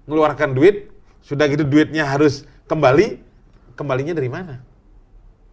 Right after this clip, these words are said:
Kalau ndak ngambil dari A P B D. Nah, itu, itu persepsi yang ada di masyarakat dan kita bisa,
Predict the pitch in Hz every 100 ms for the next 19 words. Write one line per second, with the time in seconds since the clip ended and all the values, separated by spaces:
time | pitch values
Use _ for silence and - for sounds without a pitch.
0 | _ _ _ _ 131 147 143 139 - _
1 | _ _ _ 135 135 139 135 127 120 113
2 | 101 147 120 - _ _ _ _ _ -
3 | - _ - _ - - _ _ _ _
4 | _ 131 135 - 165 - 294 - - _
5 | _ 185 247 247 208 208 247 208 208 214
6 | 202 226 247 233 220 202 269 - 156